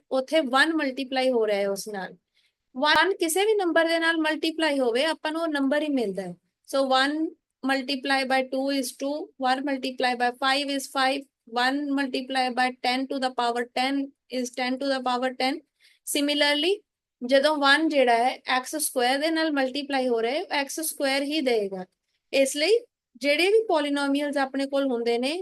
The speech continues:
ਜਿਨ੍ਹਾਂ ਦੇ ਵਿੱਚ ਸਿਰਫ ਆਪਾਂ ਨੂੰ ਵੇਰੀਏਬਲਸ ਤੇ ਉਹਨਾਂ ਦੇ ਨਾਲ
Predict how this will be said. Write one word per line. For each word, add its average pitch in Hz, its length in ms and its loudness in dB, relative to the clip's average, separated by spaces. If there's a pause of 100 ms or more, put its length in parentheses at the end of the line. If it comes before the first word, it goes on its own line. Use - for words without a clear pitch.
ਜਿਨ੍ਹਾਂ 277 360 0
ਦੇ 302 120 -2
ਵਿੱਚ 294 220 -4
ਸਿਰਫ 285 340 -6
ਆਪਾਂ 269 260 -2
ਨੂੰ 277 140 -2
ਵੇਰੀਏਬਲਸ 254 720 2
ਤੇ 311 200 -2
ਉਹਨਾਂ 269 280 0
ਦੇ 285 100 -2
ਨਾਲ 262 340 0